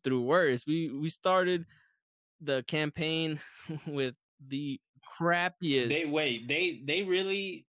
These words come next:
Speaker 2: they really said that, that they went through, they're going through a shit
Speaker 1: Yeah, and,
Speaker 2: season?
Speaker 1: and, and they could, they, even though that they're having a shit season, they've jumped the, they've been able to jump that hurdle, and they're,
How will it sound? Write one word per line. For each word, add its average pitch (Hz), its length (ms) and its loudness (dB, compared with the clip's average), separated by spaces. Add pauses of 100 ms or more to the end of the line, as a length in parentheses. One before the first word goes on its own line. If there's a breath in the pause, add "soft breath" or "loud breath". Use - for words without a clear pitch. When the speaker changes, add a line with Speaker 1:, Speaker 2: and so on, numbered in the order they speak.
(160)
Speaker 2:
they 147 140 0
really 175 300 0
said 156 300 -4
that, 170 180 -4
that 131 160 -4
they 143 200 0
went 143 280 -4
through, 123 200 -8
they're 123 140 -2
going 131 220 -4
through 110 160 -6
a 107 40 -8
shit 123 180 -8
Speaker 1:
Yeah, 185 240 0
and, 131 40 0
Speaker 2:
season? 127 80 -4
Speaker 1:
and, 120 320 -6
and 117 300 -8 (200)
they 131 200 -6
could, 131 260 -8
they, 131 160 2
even 131 380 0
though 131 200 2
that 123 160 -2
they're 127 140 -4
having 127 240 -2
a 104 60 -6
shit 127 200 -6
season, 131 240 -4
they've 120 180 -6
jumped 123 260 -4
the, - 100 -10 (140)
they've 123 320 -6
been 127 160 -2
able 127 180 0
to 117 60 -2
jump 131 220 -2
that 113 180 -2
hurdle, 120 400 2
and 113 140 -2
they're, 117 340 0